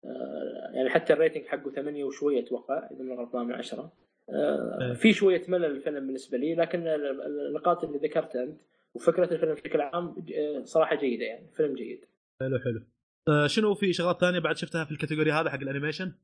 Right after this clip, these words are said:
Speaker 1: آه، إيه، في فيلم، آه، مونا، فيلم مونا هذا طبعا من ديزني.
Speaker 2: إيه.
Speaker 1: آه، آه، طبعا هي أصوات ومن أبو بطولة، آه، طبعا الب-، البطلة هي مونا اللي هي البنت الموجودة في القصة.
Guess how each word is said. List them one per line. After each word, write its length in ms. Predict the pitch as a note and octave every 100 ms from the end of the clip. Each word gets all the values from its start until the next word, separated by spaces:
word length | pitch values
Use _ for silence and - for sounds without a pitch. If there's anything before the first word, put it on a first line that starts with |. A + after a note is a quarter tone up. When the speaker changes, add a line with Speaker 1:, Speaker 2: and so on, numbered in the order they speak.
| _ _ _
Speaker 1:
آه، 260 | C#3 C#3 -
إيه، 160 | B3+ C4
في 180 | - B3+
فيلم، 380 | B3 A#3 A3 G3
آه، 320 | F3+ E3+ E3
مونا، 680 | E3+ G3 D#3+ D#3 E3 - -
فيلم 160 | D3+ D3+
مونا 400 | D3+ D3 C#3 C3+
هذا 460 | C#3 C#3 C3+ C3 C3
طبعا 140 | C#3
من 180 | C3+ D3
ديزني. 560 | D3+ C#3 A#2+ B2 E3 _ _ _ -
Speaker 2:
إيه. 220 | B2 A#2
Speaker 1:
آه، 640 | - B2+ B2 A#2+ A#2 B2 - -
آه، 220 | C#3 C3 A#2+
طبعا 240 | C#3+ D#3
هي 60 | F#3
أصوات 460 | F#3+ - F#3+ D3 -
ومن 260 | D#3+ D#3+
أبو 240 | C#3+ C#3 D#3+
بطولة، 360 | E3 E3+ D#3 - D3+
آه، 480 | C#3 C3 B2 A#2+ -
طبعا 260 | D3 C#3
الب-، 200 | C#3+ C3+
البطلة 400 | E3 D#3 F3 E3
هي 140 | D#3+ D#3
مونا 420 | D#3+ C3 D3 D#3+
اللي 320 | C#3 C3+ C#3
هي 160 | B2+ B2 C#3+ C#3
البنت 500 | C3+ B2+ C#3+ C#3 A#2+
الموجودة 380 | B2+ B2+ C3
في 100 | A#2+
القصة. 560 | - - B2 - C3 E3+